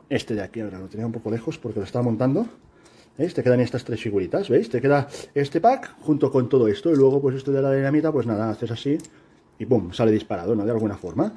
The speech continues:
Y nada, estas son la, lo que nos ha venido con este pack. Que bueno, que tiene su, tiene su gracia. Sobre todo esta figura la veo bastante chula, la verdad. La veo bastante guapa.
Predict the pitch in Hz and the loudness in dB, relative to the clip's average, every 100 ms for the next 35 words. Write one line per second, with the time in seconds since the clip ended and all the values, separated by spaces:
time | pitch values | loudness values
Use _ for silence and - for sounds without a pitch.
0 | - - - 160 202 196 190 247 240 175 | -12 -18 2 6 6 4 2 2 4 6
1 | 156 147 147 147 151 147 147 139 147 143 | 8 6 4 2 -2 0 2 2 2 -2
2 | - 139 226 226 - - - - 208 247 | -2 0 0 0 -14 -20 -20 0 6 6
3 | 240 170 185 277 247 170 151 147 139 131 | 4 0 0 0 2 4 6 6 6 6
4 | 117 - - - 254 - 135 190 - 120 | 4 -4 -20 -8 -6 -2 -2 -2 -2 -2
5 | 143 135 208 208 196 196 226 165 208 156 | 0 2 2 0 -2 0 2 2 0 -2
6 | 131 120 - 202 127 117 117 170 131 131 | -4 -4 -4 -2 0 0 -2 -2 0 0
7 | 175 - 120 110 139 156 92 | 0 -4 -4 0 0 0 -8